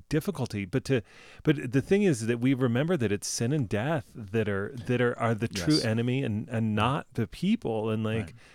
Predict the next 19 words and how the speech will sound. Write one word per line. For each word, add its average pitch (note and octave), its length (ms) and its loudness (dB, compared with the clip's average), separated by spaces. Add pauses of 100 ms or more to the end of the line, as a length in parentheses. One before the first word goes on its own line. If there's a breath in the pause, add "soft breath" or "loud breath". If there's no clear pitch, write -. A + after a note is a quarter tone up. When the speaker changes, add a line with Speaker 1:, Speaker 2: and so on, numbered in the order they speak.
(320 soft breath)
Speaker 1:
and C#3 160 4
this E3 180 2
is, F3+ 220 0
like, C3+ 200 0
one D#3 120 6
of F3 60 4
those D#3+ 180 2
things D#3 220 -2
that C3 100 0
is G#2+ 140 -4
so D#3 720 0
hard A#2+ 440 2
to A#2 100 -6
remember G2 560 -2
for F2+ 220 -4
us. - 360 -12 (140)
Speaker 2:
Yes. F#2 280 -10
Speaker 1:
And C3+ 200 2
to, C#3 140 2